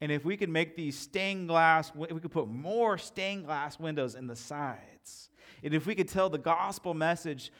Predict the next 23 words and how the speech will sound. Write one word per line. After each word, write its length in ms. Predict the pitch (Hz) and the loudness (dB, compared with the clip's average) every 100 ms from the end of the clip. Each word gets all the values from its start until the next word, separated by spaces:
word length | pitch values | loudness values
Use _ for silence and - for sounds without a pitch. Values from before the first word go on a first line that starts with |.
| _ - | _ -4
through 140 | 185 | -2
these 200 | 170 151 | 0 -2
stained 400 | - 170 175 165 | -2 -2 -2 2
glass 340 | 160 160 160 | 4 4 2
windows," 320 | 147 147 117 113 | -4 -4 -4 -6
because 380 | 135 139 127 | -6 -6 -4
most 240 | 143 143 143 | -6 -6 -6
people 240 | 147 131 | -10 -10
could 200 | - 127 | -8 -6
not 220 | 120 117 | -4 -4
read 160 | 120 117 | -4 -4
and 140 | 101 | -4
write 260 | 110 110 - | -4 -4 -6
during 220 | 110 101 | -12 -12
the 60 | 101 | -10
time. 340 | 110 95 90 - _ | -8 -8 -8 -18 _
They 100 | 120 | -4
learned 240 | 123 147 147 | -2 -2 2
about 240 | 127 120 | 2 2
the 80 | 113 | 0
gospel 480 | 117 120 120 107 98 | 0 0 0 -8 -12
through 160 | 107 | -10
windows. 720 | 101 110 101 80 62 69 - | -8 -8 -8 -10 -14 -20 -20